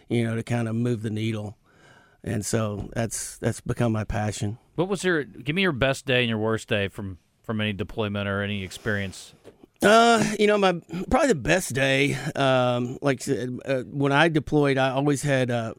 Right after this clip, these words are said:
Speaker 1: uh, I had, uh, you know, three music things that I took. You know, I, uh, uh, yeah, I had Mötley Crüe, Home Sweet Home, the B fifty-twos, and, uh, and, and George Strait.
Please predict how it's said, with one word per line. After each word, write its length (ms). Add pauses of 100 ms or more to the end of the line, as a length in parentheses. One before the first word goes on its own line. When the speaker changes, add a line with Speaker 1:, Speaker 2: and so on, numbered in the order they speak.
Speaker 1:
uh, 200
I 80
had, 280 (160)
uh, 40
you 180
know, 220
three 520 (240)
music 720
things 380
that 240
I 60
took. 420
You 60
know, 120
I, 320
uh, 140
uh, 480
yeah, 140
I 20
had 180 (300)
Mötley 420
Crüe, 280
Home 200
Sweet 280
Home, 440
the 100
B 240
fifty-twos, 1200
and, 360
uh, 320 (100)
and, 460
and 200
George 280
Strait. 440